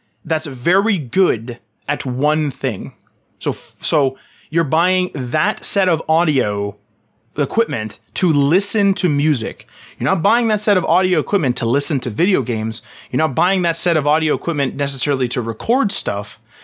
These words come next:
You're buying it to listen to audio. A very, very, very high class set of headphones may have no microphone at all or have a very cheap microphone. Just, just for convenience.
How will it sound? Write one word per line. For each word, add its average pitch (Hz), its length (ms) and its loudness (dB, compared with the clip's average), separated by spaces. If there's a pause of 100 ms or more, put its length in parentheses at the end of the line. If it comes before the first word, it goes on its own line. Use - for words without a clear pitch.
(160)
You're 147 100 0
buying 175 360 2
it 202 120 -4
to 170 140 -2
listen 160 500 2
to - 180 -4
audio. 123 540 -2 (580)
A 143 120 2
very, 185 420 2
very, 156 400 2
very 151 460 2
high 170 320 0
class 127 420 0
set 117 200 -2
of 131 100 -4
headphones 107 720 -4 (260)
may 165 400 2
have 127 300 -2
no 131 240 4
microphone 196 520 2
at 175 80 2
all 143 280 2
or 135 100 0
have 123 180 0
a 120 80 0
very 135 240 2
cheap 143 240 -2
microphone. 127 580 -6 (320)
Just, - 380 -4
just 139 160 -2
for 131 140 -2
convenience. 117 580 -2